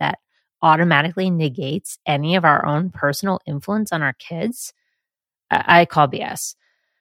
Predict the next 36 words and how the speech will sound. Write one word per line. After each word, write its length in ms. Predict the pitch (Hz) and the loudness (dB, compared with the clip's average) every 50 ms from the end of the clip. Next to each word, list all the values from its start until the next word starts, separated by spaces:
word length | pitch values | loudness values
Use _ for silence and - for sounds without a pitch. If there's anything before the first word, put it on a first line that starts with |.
| _ _ _ - | _ _ _ -4
As 120 | 185 175 - | -2 -2 0
someone 340 | - 214 202 220 247 254 | 2 2 2 2 2 0
who 160 | 233 233 220 190 | 2 2 0 0
had 340 | 156 175 175 175 175 165 | 2 2 4 4 4 4
the 120 | 165 170 156 | 2 -2 -2
same 440 | - - - 170 160 165 175 185 180 | -2 -2 -2 -2 0 0 0 -2 -4
full-time 640 | - - - 160 156 160 165 165 - 165 151 165 160 | -4 -2 0 2 2 2 2 0 0 0 0 0 0
babysitter 640 | 170 160 156 175 170 - 196 - - - 160 165 | 0 -2 -2 -2 -4 -4 -4 -6 -6 -6 -10 -10
from 160 | - 165 156 | -8 -8 -6
the 80 | 160 151 | -4 -4
ages 280 | 151 143 - 156 147 151 | -4 -4 -4 -4 -4 -6
of 120 | 139 - | -6 -6
four 280 | _ - 147 156 185 196 | _ -2 -2 -2 0 0
months 400 | 190 175 156 151 160 165 - - | 0 0 0 0 -2 -4 -6 -8
<laughs> 20 | |
until 300 | - 165 160 - 170 202 | -8 -6 -4 0 2 4
I 140 | 170 165 160 | 6 6 6
was 120 | 156 151 - | 6 4 2
eleven 360 | 156 143 143 147 147 151 160 | 0 0 0 0 0 0 0
years 220 | 160 170 170 165 | 0 0 2 2
old, 440 | 185 214 226 185 151 143 143 156 - _ _ - - - - - - _ - | 4 4 4 4 2 2 0 -2 -6 _ _ -20 -20 -20 -20 -20 -16 _ -2
I 160 | - 131 123 | -2 -2 -2
traveled 420 | - - - 143 147 170 214 208 196 | -2 -2 2 4 4 4 4 2 2
with 160 | 196 196 190 | 0 2 4
her 140 | 202 196 196 | 4 4 4
and 100 | 196 190 | 4 2
her 80 | 190 | 0
family, 640 | 190 - 208 202 202 196 202 196 196 196 196 - - | 0 2 2 2 2 2 2 0 0 0 -2 -2 -2
and 340 | 156 147 143 143 143 139 139 | -2 0 0 0 0 -2 -2
I 60 | - | -4
was 160 | 147 143 - | -4 -4 -6
even 260 | - 156 170 190 190 | -6 -6 -4 -2 0
in 120 | 185 185 175 | 0 0 0
her 120 | 185 185 | 0 2
daughter's 380 | 170 185 170 175 - 175 175 175 | 2 2 2 2 2 0 0 0
weddings. 580 | 196 240 262 220 185 165 160 160 160 - - | 2 2 4 4 4 4 2 0 -2 -6 -10